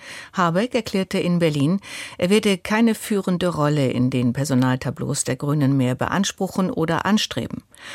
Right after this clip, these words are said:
Zur Begründung sagte er, es sei seine Idee gewesen, die Grünen als Partei der Mitte aufzustellen. Dies habe ihnen aber bei den Wählern geschadet, nachdem die Union im Bundestag mit der A F D gestimmt habe.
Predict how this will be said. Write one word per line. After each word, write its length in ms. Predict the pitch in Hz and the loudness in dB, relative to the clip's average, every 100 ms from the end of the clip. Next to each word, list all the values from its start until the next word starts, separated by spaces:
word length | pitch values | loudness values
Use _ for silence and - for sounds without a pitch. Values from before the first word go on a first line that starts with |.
| - | -12
Zur 200 | - 196 | -2 0
Begründung 680 | 170 165 147 170 208 240 247 | 0 0 2 2 4 6 6
sagte 400 | 226 185 170 - | 4 2 0 -4
er, 300 | - 170 202 - - - | -2 0 -2 -4 -14 -8
es 260 | - 190 - | 0 0 2
sei 300 | 180 160 156 | 2 4 2
seine 340 | 156 147 143 | 2 2 2
Idee 360 | - 151 180 180 | 0 0 0 2
gewesen, 560 | 160 156 156 156 170 156 | 2 2 2 4 2 2
die 120 | 151 | 0
Grünen 400 | 156 156 156 151 | 0 2 4 2
als 240 | - 151 | 0 -4
Partei 400 | - 156 160 151 | -4 -2 0 0
der 140 | 151 170 | 2 2
Mitte 400 | 175 175 160 - | 2 2 0 2
aufzustellen. 800 | 147 - - 165 170 165 165 147 - - - | -2 -4 -4 0 2 4 4 2 -6 -16 -8
Dies 520 | 208 233 - - - 165 | -2 0 2 2 0 -4
habe 280 | 151 151 | -4 -4
ihnen 280 | 143 143 135 | -4 -2 0
aber 240 | - 147 147 | 0 -2 -2
bei 140 | 135 | -2
den 240 | 139 135 | 0 0
Wählern 400 | 131 139 143 139 | 0 0 2 0
geschadet, 680 | 143 - - 156 131 190 - | 0 -2 -2 0 0 -2 -2
nachdem 400 | 170 - 156 147 | -4 -2 -2 0
die 100 | 135 | 0
Union 540 | 143 143 143 160 196 | -2 -2 0 2 2
im 240 | 202 131 135 | 2 0 0
Bundestag 640 | 139 143 156 - 139 143 | -2 -2 -4 -4 -4 -2
mit 160 | 143 139 | -4 -4
der 240 | 135 - | -4 -4
A 120 | 139 | -6
F 180 | - 147 | -6 -4
D 240 | - 185 143 | 0 0 0
gestimmt 420 | 151 - 143 - | -6 -4 -4 -2
habe. 320 | 147 147 143 | -2 2 0